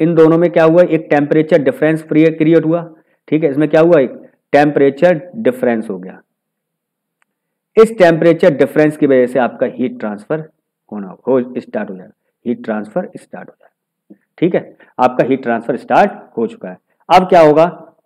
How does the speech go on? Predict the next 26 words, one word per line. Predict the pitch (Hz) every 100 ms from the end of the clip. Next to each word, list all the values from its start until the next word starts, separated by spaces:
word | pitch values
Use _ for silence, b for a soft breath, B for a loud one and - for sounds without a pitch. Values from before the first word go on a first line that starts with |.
| _ _ _ _ _ _
मतलब | 120 - 185
क्या | 180 165
है, | 156 180 180 - _ -
जो | 170
heat | - 147 185 190
transfer | 170 170 160 165
है |
वो | 175
कैसे, | 180 - 156 170
किस, | - - 160
किस | 165 170
में | 165
होगा, | 160 180 180 b b -
जो | 147
heat | 147 170
transfer | 156 156 147 143
होगा | 123 147
वो | 151
होगा | 123 131
आपका | 139 175 175 160
thin | - 131 135
layer | 151 151
of | 147 - -
air | 113 120
में, | 160 202 - _ _ _ _ _ _ _ _ -
thin | 135